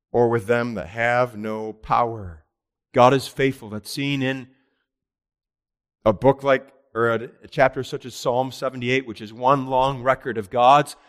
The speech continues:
faithfulness in caring for his unfaithful people. That God is faithful to help comes out from the Lord's word to the Apostle Paul in Second Corinthians twelve, verse nine. "My grace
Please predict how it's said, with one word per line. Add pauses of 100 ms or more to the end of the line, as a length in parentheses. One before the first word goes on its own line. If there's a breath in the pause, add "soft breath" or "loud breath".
(220 soft breath)
faithfulness
in
caring
for
his (300 soft breath)
unfaithful (100)
people. (1800)
That
God
is
faithful
to
help
comes
out (460)
from
the
Lord's
word
to
the
Apostle
Paul
in (240 soft breath)
Second
Corinthians
twelve,
verse
nine.
"My
grace